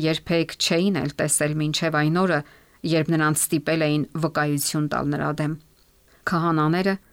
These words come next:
իշխանները, փարիսեցիներն ու խաժամուժը բոլորը միասին բռնվել էին սատանայական կատաղությամբ։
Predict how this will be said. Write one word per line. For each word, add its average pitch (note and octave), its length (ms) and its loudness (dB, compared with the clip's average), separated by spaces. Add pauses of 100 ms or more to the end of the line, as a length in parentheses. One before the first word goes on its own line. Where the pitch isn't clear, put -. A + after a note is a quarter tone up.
(200)
իշխանները, D#3 680 0 (520)
փարիսեցիներն E3 800 2
ու D3+ 100 0
խաժամուժը D#3+ 640 2 (420)
բոլորը G#3+ 420 4
միասին G3+ 540 4 (260)
բռնվել E3 540 2
էին D#3 220 2 (100)
սատանայական D3+ 920 0
կատաղությամբ։ C#3+ 760 -2